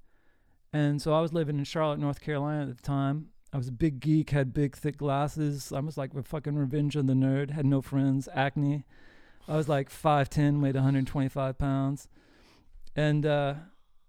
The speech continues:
just totally, uh, having a weird time in high school.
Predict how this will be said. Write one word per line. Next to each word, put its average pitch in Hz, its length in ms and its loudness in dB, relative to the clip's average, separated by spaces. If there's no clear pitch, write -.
just - 320 -10
totally, 165 720 2
uh, 135 280 -2
having 143 320 0
a 135 40 0
weird 139 320 -2
time 143 600 0
in 139 120 0
high 135 200 -4
school. 143 420 -10